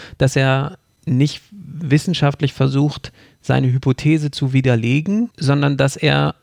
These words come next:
versucht, seine Hypothesen zu belegen und das geht immer und das findet man immer.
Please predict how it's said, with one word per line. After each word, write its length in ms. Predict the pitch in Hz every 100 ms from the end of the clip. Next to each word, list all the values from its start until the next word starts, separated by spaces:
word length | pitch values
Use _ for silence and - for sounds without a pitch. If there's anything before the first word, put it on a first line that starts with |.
| -
versucht, 540 | - 143 127 151 -
seine 240 | 135 135 131
Hypothesen 580 | 135 131 - 143 139 131
zu 160 | 135
belegen 580 | 127 147 160 160 165 165
und 180 | 156 135
das 220 | 135 -
geht 200 | 135 135
immer 260 | 147 131 123
und 160 | 117
das 220 | 131 - _ _
findet 400 | - 139 139 -
man 160 | 110
immer. 360 | 110 101 101